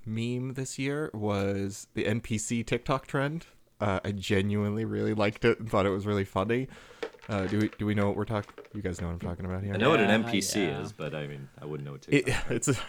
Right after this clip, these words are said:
Speaker 1: I can't believe I have to explain this. It was a trend where people would go live on TikTok,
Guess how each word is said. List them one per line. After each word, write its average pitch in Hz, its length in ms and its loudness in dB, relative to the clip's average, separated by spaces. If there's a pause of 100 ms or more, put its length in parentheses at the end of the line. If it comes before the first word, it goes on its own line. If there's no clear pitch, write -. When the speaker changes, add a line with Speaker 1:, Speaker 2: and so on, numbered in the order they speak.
(360)
Speaker 1:
I - 60 -4
can't 92 160 -4
believe 92 180 2
I 92 40 2
have 87 120 -2
to - 60 -6
explain 95 320 -4
this. 95 100 -6 (480)
It 127 120 8
was 127 160 8
a 123 60 8
trend 147 300 4
where 120 100 4
people 113 260 -2
would 107 140 2
go 98 160 4
live 98 480 2
on 101 160 -4
TikTok, 95 640 -2